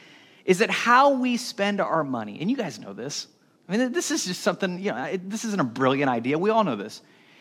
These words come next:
How we spend our money reveals what we value, right? How we spend our money reveals what we value. Another way to think about it is that our bank transactions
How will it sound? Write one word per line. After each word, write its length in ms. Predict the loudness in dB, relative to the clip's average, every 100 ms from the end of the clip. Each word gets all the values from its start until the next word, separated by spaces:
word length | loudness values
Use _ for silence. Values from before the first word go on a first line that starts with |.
| -20 _
How 320 | 0 6 8 6
we 320 | 2 0 -2 -12
spend 760 | -12 -12 -4 -2 0 0 -4 -6 -4
our 140 | -4
money 500 | 2 2 2 0 -6 -12 _ _ _ _ _ _
reveals 540 | -2 -2 2 0 0 -2
what 260 | -4 -4
we 120 | -6 -6
value, 480 | -6 -6 -8 -14 -20 _ _ _ _
right? 260 | -2 -2 -4 -16 _ _ _ 0
How 200 | 4 6
we 100 | 4
spend 280 | 4 4
our 120 | 6 6
money 260 | 4 4
reveals 420 | 2 2 2 0
what 160 | -2 -4
we 80 | -2
value. 360 | -2 -2 -8 -16 _ _ _ _ _ _
Another 300 | 6 8 8
way 140 | 6 4
to 80 |
think 280 | 4 2 4
about 280 | 6 8 6
it 100 | 4
is 220 | 0 0
that 100 | 4
our 140 | 6 4
bank 560 | -2 4 6 6 2
transactions 960 | -2 0 0 4 4 4 -2 -6 -6